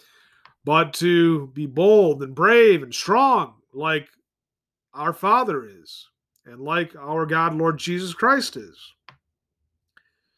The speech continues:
And play with not just, you know, the spirit of strength and which is when, is which is which is what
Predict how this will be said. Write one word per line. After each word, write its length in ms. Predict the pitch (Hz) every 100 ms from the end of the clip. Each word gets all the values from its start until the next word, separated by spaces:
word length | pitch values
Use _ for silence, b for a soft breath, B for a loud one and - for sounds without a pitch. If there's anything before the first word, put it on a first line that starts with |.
| _ _ _ _ _ -
And 240 | 139 147
play 440 | 160 247 226 190 196
with 280 | 180 160 165
not 300 | 180 185 -
just, 560 | 185 185 170 - - - _ _ _ _ _ _ _
you 120 | 151
know, 120 | 147
the 80 | 143
spirit 520 | - - 214 208 180
of 220 | 165 131
strength 500 | - - 202 220 -
and 160 | 165 156
which 240 | 175 165
is 160 | 151 147
when, 160 | 175 170 170 170
is 220 | 160 143
which 300 | 185 - 160 180 -
is 220 | 160 135
which 420 | 127 190 202 - -
is 280 | 170 139
what 300 | 127 196 214